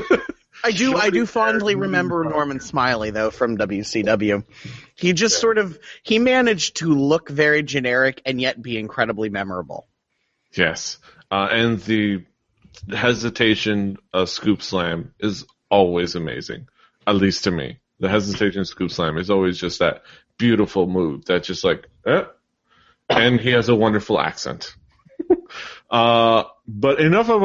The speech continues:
Speaker 2: my crush on Norman Smiley. Uh, let's move on to a singles contest. Uh, this, I, I, I, as we talked about before,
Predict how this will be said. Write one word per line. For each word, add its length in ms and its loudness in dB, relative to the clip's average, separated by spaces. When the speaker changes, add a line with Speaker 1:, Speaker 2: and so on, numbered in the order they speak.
Speaker 2:
my 200 4
crush 400 0
on 240 4
Norman 320 0
Smiley. 640 -4
Uh, 480 2
let's 360 0
move 260 2
on 280 4
to 260 2
a 100 4
singles 440 0
contest. 760 0
Uh, 320 4
this, 360 0
I, 140 4
I, 160 2
I, 80 4
as 160 2
we 80 -2
talked 240 -2
about 160 2
before, 560 0